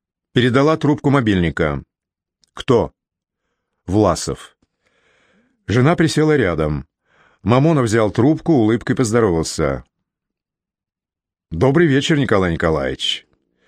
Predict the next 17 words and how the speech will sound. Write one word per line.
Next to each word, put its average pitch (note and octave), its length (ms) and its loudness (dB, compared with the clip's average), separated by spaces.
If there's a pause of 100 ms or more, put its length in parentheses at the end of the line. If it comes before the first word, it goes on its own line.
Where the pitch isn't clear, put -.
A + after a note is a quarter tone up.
(680)
«Приветствую», — A2+ 680 0
раздался A2 480 0
голос B2 320 0
директора G#2 440 0
Ф F#2+ 100 -4
С F#2 160 -2
Б. D2 340 -2 (1300)
«Напоминаю, A#2+ 880 0 (500)
не G#2+ 140 2
пропустите C#3+ 560 0
программу». F2+ 680 0 (1200)
«Да F2+ 160 2
уж D3 120 0
приготовился, F3+ 1000 0 (380)
даже C3 320 0
коньячок D#3+ 580 0
поставил». D#2 680 -2